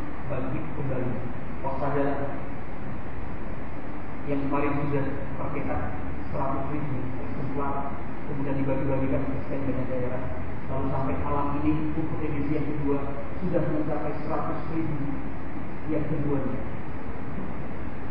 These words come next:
Jadi sudah seratus ribu kemarin, jangan merasa, "Ah, sudah selesai tugasnya." Enggak.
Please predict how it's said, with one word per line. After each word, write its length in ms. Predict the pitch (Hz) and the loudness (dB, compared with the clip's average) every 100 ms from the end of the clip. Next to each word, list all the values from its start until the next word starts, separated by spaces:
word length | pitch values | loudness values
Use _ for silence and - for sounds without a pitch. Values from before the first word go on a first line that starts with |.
| - - - - - - - - - - - - - - - - | 0 0 0 0 0 0 0 0 0 0 0 0 0 0 0 0
Jadi 140 | 139 160 | 0 0
sudah 140 | 165 160 | 0 0
seratus 280 | 170 160 160 | 0 0 0
ribu 140 | 175 175 | 2 2
kemarin, 280 | 175 180 - - - - - | 2 2 2 0 0 0 0
jangan 240 | 175 185 185 | 0 2 2
merasa, 320 | 202 196 226 233 233 233 - | 2 4 2 2 0 0 0
"Ah, 160 | 175 156 160 - | 0 0 0 0
sudah 140 | 151 147 | 0 0
selesai 300 | 151 156 143 127 131 | 0 0 0 0 -2
tugasnya." 340 | 127 131 - - - - 311 | -2 0 0 -2 -2 -2 0
Enggak. 540 | 349 480 453 427 - | 2 4 4 4 2